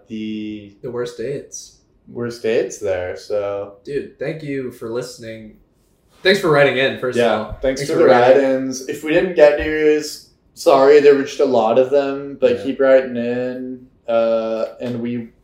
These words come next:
Speaker 1: there's, like, a good chance we will read it if you write in, so,
Speaker 2: Yeah. Yeah, and,
Speaker 1: uh, do
Speaker 2: yeah,
Speaker 1: that.
Speaker 2: like last episode we mentioned, we love the details, love the
Speaker 1: Yeah.
Speaker 2: long stories. The longer the better.
Speaker 1: Mm-hmm.
Speaker 2: Um,
Speaker 1: Hundred
Speaker 2: yeah,
Speaker 1: percent.
Speaker 2: regardless of the length of your story, thank you for writing.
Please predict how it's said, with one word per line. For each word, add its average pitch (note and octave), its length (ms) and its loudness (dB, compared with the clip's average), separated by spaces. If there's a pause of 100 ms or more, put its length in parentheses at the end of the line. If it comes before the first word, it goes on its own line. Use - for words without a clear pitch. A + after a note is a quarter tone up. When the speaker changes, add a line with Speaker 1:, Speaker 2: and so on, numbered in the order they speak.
(180)
Speaker 1:
there's, F3 400 2
like, C3+ 340 2
a B2 100 -2
good A2+ 400 -4
chance G2+ 460 -12
we G2 100 -8
will F#2+ 140 -8
read B1+ 280 -12
it - 200 -6
if - 160 -18
you C#2+ 140 -12
write C#2+ 200 -8
in, - 280 -12
so, - 440 -10 (260)
Speaker 2:
Yeah. A#2 100 -10
Yeah, A#2 160 -12
and, D3 180 -2
Speaker 1:
uh, - 380 -8 (300)
do A2+ 120 -10
Speaker 2:
yeah, B2 160 0 (120)
Speaker 1:
that. - 260 -14
Speaker 2:
like C#3 220 0
last B2+ 280 -2
episode B2+ 300 -4 (120)
we A#2+ 120 -6
mentioned, A#2 440 -14 (100)
we B2 80 -12
love B2+ 480 -4
the A#2 80 -10
details, G#2+ 840 -12
love C3 280 -4
the B2 80 4
Speaker 1:
Yeah. A#2+ 60 2
Speaker 2:
long A#2+ 300 -2
stories. G#2+ 640 -10
The A#2+ 100 -8
longer A#2+ 240 -4
the A#2 80 -4
better. A2 440 -6 (480)
Speaker 1:
Mm-hmm. A#2 380 -10
Speaker 2:
Um, A2+ 460 -6
Speaker 1:
Hundred A#2+ 200 -6
Speaker 2:
yeah, C#3 220 0
Speaker 1:
percent. - 200 -10
Speaker 2:
regardless D3 460 0
of C3 100 -6
the A#2+ 80 -4
length A2+ 240 -8
of A2 100 -10
your G#2 100 -10
story, G2+ 440 -12
thank A#2+ 200 -12
you G#2+ 80 -14
for - 140 -18
writing. F#2+ 300 -18